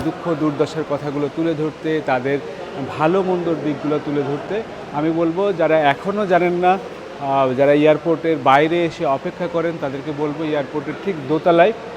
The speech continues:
আপনারা যেখানে, আহ, গাড়ি পার্কিংয়ের যে রুমটি,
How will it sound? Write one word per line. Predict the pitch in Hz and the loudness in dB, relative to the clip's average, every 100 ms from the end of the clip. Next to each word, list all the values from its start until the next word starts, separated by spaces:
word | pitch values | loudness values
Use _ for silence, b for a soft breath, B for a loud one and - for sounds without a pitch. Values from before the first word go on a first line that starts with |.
| - - - - | -14 -14 -16 -6
আপনারা | 123 127 143 | -6 0 0
যেখানে, | 143 143 151 151 | 0 -2 -2 -2
আহ, | 143 - - - - - - - - - - - - 120 113 113 113 113 | -2 -10 -16 -18 -18 -18 -18 -18 -18 -16 -14 -14 -12 -8 -4 -4 -4 2
গাড়ি | 151 185 | 4 6
পার্কিংয়ের | 175 156 165 151 131 | 4 2 -2 -2 -2
যে | 131 | -4
রুমটি, | 123 123 117 120 | -2 -4 -6 -6